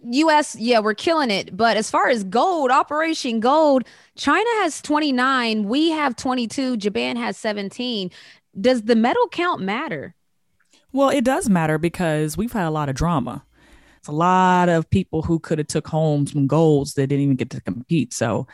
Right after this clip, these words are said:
Speaker 2: I think that that's probably the difference in the gold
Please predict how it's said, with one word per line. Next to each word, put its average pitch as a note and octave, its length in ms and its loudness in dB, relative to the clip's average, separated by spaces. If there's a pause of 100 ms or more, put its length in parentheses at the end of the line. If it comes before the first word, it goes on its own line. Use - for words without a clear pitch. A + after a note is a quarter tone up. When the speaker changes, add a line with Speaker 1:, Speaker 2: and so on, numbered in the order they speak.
(300)
Speaker 2:
I D#3 60 -2
think E3 180 2
that D3+ 160 0
that's D#3 540 0
probably D3 460 0
the C3 100 0
difference C3+ 500 -2
in C#3 140 0
the B2 40 2
gold C3 540 2